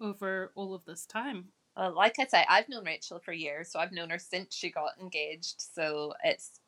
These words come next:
Speaker 2: it's lovely to actually see it come into fruition. You know, we've spoken all about finding the venue, speaking about the engagement. She was,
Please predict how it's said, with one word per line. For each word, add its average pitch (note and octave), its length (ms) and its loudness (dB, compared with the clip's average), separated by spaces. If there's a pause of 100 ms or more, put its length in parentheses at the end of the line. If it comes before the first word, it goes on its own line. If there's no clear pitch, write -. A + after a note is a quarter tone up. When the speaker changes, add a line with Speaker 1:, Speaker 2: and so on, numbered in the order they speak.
(140)
Speaker 2:
it's A3+ 220 0
lovely A#3 380 4
to A3 80 6
actually G3 540 0
see F3 480 -4 (140)
it F3 220 0
come G3 160 -4
into F#3+ 200 -6
fruition. F3 560 -2
You F#3 80 0
know, F3+ 100 -2
we've F#3 140 -4
spoken F#3 420 -4
all F#3 240 4
about E3+ 300 4 (540)
finding E3+ 300 4
the F3 80 -2
venue, F3+ 580 4
speaking F#3 440 -6
about D#3+ 280 0
the E3 80 -8
engagement. E3 600 -6
She - 120 -10
was, D#3+ 240 -6